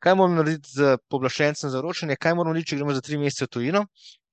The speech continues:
In se mi zdi vse ostalo kot presumpcija vročanja za vse oblike,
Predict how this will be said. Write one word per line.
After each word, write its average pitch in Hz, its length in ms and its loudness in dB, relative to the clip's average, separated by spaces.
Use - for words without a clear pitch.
In 143 460 4
se 143 200 -4
mi 139 140 -2
zdi 175 220 -2
vse 190 240 4
ostalo 147 320 2
kot 131 160 -8
presumpcija 180 480 -4
vročanja 156 320 -4
za 131 160 -4
vse 202 260 0
oblike, 113 380 -4